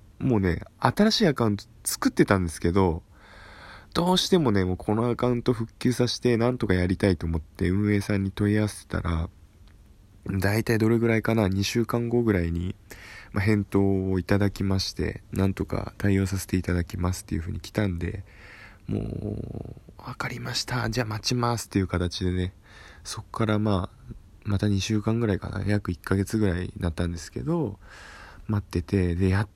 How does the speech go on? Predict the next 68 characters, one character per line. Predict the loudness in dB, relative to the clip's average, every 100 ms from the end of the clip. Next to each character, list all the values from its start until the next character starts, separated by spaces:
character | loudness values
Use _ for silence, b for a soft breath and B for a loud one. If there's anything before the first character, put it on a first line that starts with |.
| 2
と | 4
ね、 | 4 2 4
今 | 4 4 0
日、 | -6
あ | -4 -2
の、 | 0 0 -2
ピ | -2 0 0
ー | -2
っ | _ -6
て | -6
ち | -6
ょ |
っ |
と | -8 -8 -8 -6
自 | -2
分 | 0 0
の | -2
ア |
カ | -2
ウ |
ン | 0
ト |
見 | 0 0
て | -2
た | -2 -2
ら |
復 | -2 -4 -2
活 | -4 -2
し | -2
て | 0
た | 0 0
ん | 0
で、 | -2 -2 -4 -12 B B B B B
あ | -4
の、 | -2 -2 -4 -4
早 | -2 -2
速 | 0 0 0
ね、 | 2 2
ラ | 4
イ | 6
ブ | 6
配 | 6 6
信、 | 2 0 -2 -4 -12 -12
じ | -4 -2 0
ゃ | 2
な | 0
い |
や、 | -2 -10 B B B
収 | 4 6 6
録 | 6 2
し | 0
て | 2
ま | 0
す。 | 0 -4 -12 -16 -20 B B B B B B -2
も |
う | -2
本 | 0 0 2 0
当 | 0 2
に | 2
こ | 4
れ | 2
久 | 4 2
し | 2 2
ぶ | 0
り | -2
す | -2
ぎ | -4 -4
て、 | -2 -2 -4